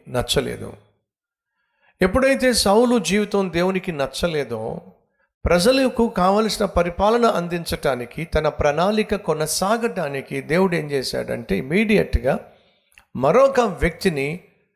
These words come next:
ఆయన చిత్తానుసారంగా జీవించేటటువంటి ఒక వ్యక్తిని దేవుడు ఏర్పరచుకున్నాడు. ఆ చిత్తానుసారంగా దేవుని దృష్టిలో కనిపించినటువంటి వ్యక్తి పేరు దావీదు.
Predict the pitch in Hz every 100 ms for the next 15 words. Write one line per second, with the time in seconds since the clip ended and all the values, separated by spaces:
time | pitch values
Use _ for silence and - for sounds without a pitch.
0 | _ _ - 135 147 147 156 - 226 269
1 | 254 240 220 208 208 160 175 185 185 180
2 | 170 160 156 151 143 139 135 139 123 107
3 | 139 - 185 214 196 214 196 165 - 139
4 | - - 131 117 120 165 208 151 135 135
5 | - 202 - 277 269 240 226 208 190 185
6 | 180 - - _ _ _ _ _ _ _
7 | _ _ 170 214 208 180 185 - 185 175
8 | 170 170 196 175 175 160 160 156 139 139
9 | - 151 170 226 202 190 151 135 120 107